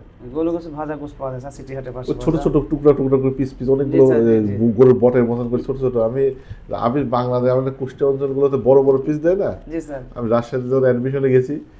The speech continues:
Speaker 2: যা দেখছি এক বাটি ভরে দিছে। "কি রে? এ কি দিল?"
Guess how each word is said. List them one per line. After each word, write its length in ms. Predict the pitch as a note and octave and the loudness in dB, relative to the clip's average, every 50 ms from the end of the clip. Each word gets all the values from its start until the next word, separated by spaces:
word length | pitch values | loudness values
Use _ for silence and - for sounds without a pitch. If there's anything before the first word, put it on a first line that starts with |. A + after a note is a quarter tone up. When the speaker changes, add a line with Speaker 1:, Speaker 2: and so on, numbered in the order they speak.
| - - - - | -20 -20 -8 -2
Speaker 2:
যা 100 | A2 A#2 | 0 2
দেখছি 180 | A#2+ B2+ B2+ C3+ | 2 2 4 6
এক 200 | B2+ A#2+ G#2 F#2+ | 4 4 4 2
বাটি 180 | A2 A2+ B2 | 0 0 0
ভরে 280 | A2+ F#2+ G2+ A#2 A#2 A#2 | -2 0 2 2 4 4
দিছে। 260 | G#2+ G#2+ G2+ G#2 A2 A2 - - - | 2 0 0 -2 -4 -6 -8 -12 -10
"কি 100 | - C3 | -6 -4
রে? 140 | C#3+ E3+ F#3+ - - _ _ _ _ - - - _ - - - - | -2 -4 -4 -6 -14 _ _ _ _ -20 -20 -20 _ -20 -20 -16 -14
এ 80 | A2 A#2+ - | -14 -14 -8
কি 120 | - C#3 C#3 | -6 -4 -2
দিল?" 160 | C3 C3 | -2 -2